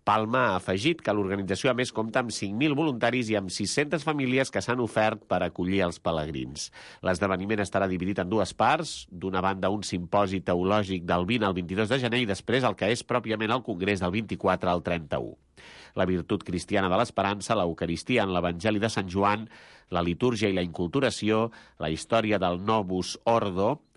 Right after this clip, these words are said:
evangelitzar el món secular i un catecisme de l'Eucaristia dominical són els principals temes del simposi. Ja en el Congrés els temes seran Crist com la nostra esperança, l'esperança cristiana, l'Eucaristia com a celebració del misteri pasqual,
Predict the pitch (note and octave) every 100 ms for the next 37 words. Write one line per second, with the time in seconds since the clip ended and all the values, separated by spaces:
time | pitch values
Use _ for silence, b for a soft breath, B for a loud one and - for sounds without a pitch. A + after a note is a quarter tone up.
0 | - F#2 F#2+ G2 F2+ F2 A#2 A2 G#2+ G#2
1 | C#3+ A2 G2+ G#2+ A#2 A2 D3+ D#3 C3 A#2+
2 | A#2 F#2+ E2+ E2+ F2 F2 F2+ F2 A2+ G2
3 | C#3 C3 B2 B2 - C3 A#2+ - F#2+ F#2
4 | F#2 C#3+ - B2 C#3 A#2+ G2 F2 E2+ A#2
5 | A#2 F2+ D2+ B B B B E2+ E2 G2
6 | G#2+ G#2+ F2+ F2 F#2 G#2 F#2 E2+ - G2
7 | A2+ - F2 G#2+ G#2 - A#2+ A2+ - -
8 | F#2 E2+ F2 G2 G2+ - F2+ - - F#2
9 | A2+ A2+ - C#3 C#3 B B B F2+ E2+
10 | F2 F#2+ F2+ F2 F2 E2 - G#2 A2+ A#2+
11 | A2 F2 E2 A#2+ A2 - C#3+ G#2+ G2 F#2
12 | F#2+ F#2 F#2 - B2+ G2 F#2 - G#2 G2
13 | C#3+ - G#2+ A2